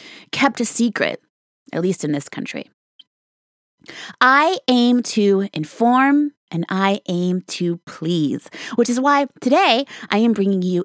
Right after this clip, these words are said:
an entire episode all about sex. You will learn how we think about sex and why sex and masturbation are important to your health.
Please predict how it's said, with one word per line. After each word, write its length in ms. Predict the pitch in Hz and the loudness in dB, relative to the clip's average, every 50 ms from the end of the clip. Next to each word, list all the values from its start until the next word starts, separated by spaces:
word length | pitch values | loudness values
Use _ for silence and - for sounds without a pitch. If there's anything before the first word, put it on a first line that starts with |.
| - | -2
an 80 | - 196 | -2 -2
entire 680 | 196 196 190 - - - - - 294 311 359 381 370 - | -2 -2 -4 -6 -10 -10 -4 -2 0 2 2 2 0 0
episode 580 | - 208 - - - - 208 196 190 190 190 196 - - _ _ _ - | -2 -4 -4 -4 -4 -2 0 2 2 2 0 -2 -8 -18 _ _ _ 0
all 440 | 208 202 202 202 202 208 214 214 - _ _ _ - | 2 4 4 4 4 2 0 -2 -6 _ _ _ -6
about 480 | 196 175 - 180 165 160 156 165 - _ _ _ _ _ | -6 -4 -2 -2 0 0 0 -2 -4 _ _ _ _ _
sex. 640 | - - - - 143 - - - - - - - - _ _ _ _ _ _ _ _ _ _ _ _ _ - | -16 -10 -8 -6 -6 -6 -8 -10 -12 -10 -10 -10 -12 _ _ _ _ _ _ _ _ _ _ _ _ _ 0
You 140 | 220 262 311 | 2 4 4
will 140 | 370 403 330 | 4 4 4
learn 400 | 254 202 180 175 180 196 220 - | 4 4 4 2 0 -2 -4 -4
how 180 | - - 254 240 | 0 2 2 2
we 80 | 254 247 | 2 2
think 180 | - 311 294 | 2 0 2
about 240 | 311 262 254 240 - | 2 2 2 2 2
sex 460 | - 262 226 285 381 - - - - - - | 0 0 2 0 0 -2 -6 -8 -8 -6 -2
and 300 | 208 202 196 190 190 - | 0 2 2 2 2 0
why 300 | - 180 175 170 165 175 | 0 0 0 2 0 0
sex 520 | 165 - - - 185 - - - - - - - | -2 -4 -2 -2 -2 -2 -4 -6 -12 -14 -10 -6
and 220 | 185 175 165 165 | -4 -2 -2 -2
masturbation 800 | 160 156 156 - - 170 160 160 160 165 - - 208 220 247 262 - - | -2 -4 -6 -6 -4 -4 -2 -2 -2 -4 -2 -2 -2 -2 -2 -2 -4 -4
are 160 | 156 147 151 | -4 -2 -2
important 440 | 151 151 - - 156 - - 170 165 | -2 -4 -4 -4 -4 -4 -4 -6 -6
to 100 | - - | -6 -6
your 100 | 165 147 | -6 -6
health. 340 | - - 143 156 156 - - | -4 -2 -2 -2 -2 -2 -6